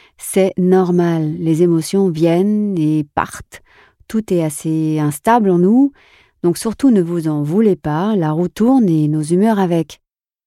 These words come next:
Accueillez plutôt votre émotion, écoutez ce qu'elle a à vous dire, puis tranquillement décidez de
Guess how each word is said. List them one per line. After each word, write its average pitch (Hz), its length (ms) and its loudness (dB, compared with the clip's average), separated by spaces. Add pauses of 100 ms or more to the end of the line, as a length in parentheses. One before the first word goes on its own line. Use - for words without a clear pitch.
(260)
Accueillez 247 640 2
plutôt 254 360 -2
votre 240 280 -2
émotion, 208 800 0 (240)
écoutez 185 560 -4
ce 175 140 -8
qu'elle 160 200 -6
a 160 140 -2
à - 20 -2
vous 160 180 -6
dire, 175 580 -2 (560)
puis 285 500 4
tranquillement 175 800 0
décidez 190 580 0
de 190 240 0